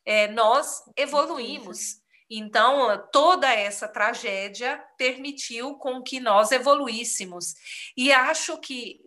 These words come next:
Speaker 1: no meu pensamento, uma das evoluções maiores foi mostrar pra sociedade a importância do enfermeiro. É,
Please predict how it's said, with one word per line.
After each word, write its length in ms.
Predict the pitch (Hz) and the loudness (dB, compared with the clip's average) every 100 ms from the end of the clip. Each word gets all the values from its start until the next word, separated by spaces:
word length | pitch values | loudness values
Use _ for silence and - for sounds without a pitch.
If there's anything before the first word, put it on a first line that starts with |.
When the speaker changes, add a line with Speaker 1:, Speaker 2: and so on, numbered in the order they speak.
| _ | _
Speaker 1:
no 240 | 202 226 247 | -14 -10 -6
meu 400 | 233 269 285 285 - - | 0 2 2 0 -10 -16
pensamento, 920 | - 262 254 262 226 196 185 185 226 196 - | -8 -6 -2 2 2 0 -10 -10 -10 -8 -6
uma 400 | 294 294 240 208 | -4 -4 0 0
das 280 | 202 202 | 2 0
evoluções 840 | 240 226 233 233 233 240 226 220 214 | 0 0 0 0 -4 -2 -2 -4 -8
maiores 1040 | 208 247 339 294 202 196 220 320 - - - _ _ - - | 2 4 4 4 2 2 0 -2 -10 -12 -16 _ _ -18 -12
foi 520 | 277 247 240 254 277 240 | -6 -2 -2 -2 -6 -10
mostrar 540 | 240 240 240 240 240 | -4 -4 -4 0 0
pra 160 | 262 277 | 0 -4
sociedade 720 | 277 240 - 269 247 208 214 | -6 -8 -8 -4 0 0 -2
a 40 | |
importância 540 | 254 320 339 330 233 277 | -6 -6 -4 -6 -8 -8
do 100 | 262 | -10
enfermeiro. 680 | 247 208 196 202 220 185 - _ _ - - - - | -10 -12 -12 -8 -8 -8 -12 _ _ -20 -20 -20 -8
É, 720 | - 208 214 208 185 180 - | 2 4 4 4 0 -2 -8